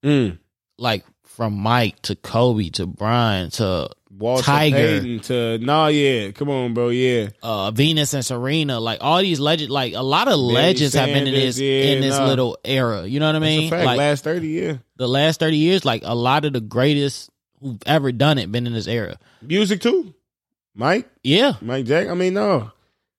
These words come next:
Speaker 1: This, yeah, this last era for entertainment, 'cause you talk about the last thirty, that's going back to the eighties, right? That's going back to nineteen eighty. So, yeah.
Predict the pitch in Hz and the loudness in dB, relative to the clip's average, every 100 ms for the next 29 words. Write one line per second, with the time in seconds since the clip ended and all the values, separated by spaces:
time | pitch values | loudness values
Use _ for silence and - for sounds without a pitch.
0 | - 156 143 135 143 170 170 160 160 151 | -10 -8 -2 0 0 2 2 2 2 0
1 | 139 135 143 135 151 127 143 180 151 135 | 0 -2 -2 0 0 -2 -2 0 0 0
2 | 135 139 127 151 143 135 135 127 - 139 | 2 0 0 0 0 2 0 0 -2 0
3 | 131 127 127 120 139 165 117 104 - 123 | 0 0 0 0 2 2 0 -6 -4 -2
4 | 135 131 135 131 123 127 127 120 107 117 | 0 0 0 0 0 0 0 -2 -2 -4
5 | 117 135 147 165 92 _ _ _ _ _ | -2 -4 -4 -6 -10 _ _ _ _ _
6 | _ - 127 127 127 135 180 170 | _ -8 -2 0 0 2 2 2